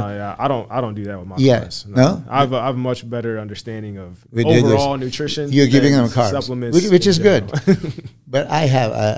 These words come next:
Speaker 1: I, I train hundreds of people, right? And I know when they come to me, they, "Oh, you know, I can't touch the carbs."
Speaker 2: A lot of people say that, yeah.
Speaker 1: Yeah. Misinformation.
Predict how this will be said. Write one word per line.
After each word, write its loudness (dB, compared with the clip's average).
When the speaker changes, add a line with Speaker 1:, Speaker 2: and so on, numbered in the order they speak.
Speaker 1:
I, -4
I -4
train -4
hundreds -2
of -10
people, -8
right? -8
And -4
I -2
know 0
when -2
they -4
come -6
to -6
me, -2
they, -4
"Oh, 0
you -6
know, -2
I -4
can't -6
touch -8
the -12
carbs." -12
Speaker 2:
A -10
lot -6
of -12
people -14
say -12
that, -14
yeah. -18
Speaker 1:
Yeah. -4
Misinformation. -4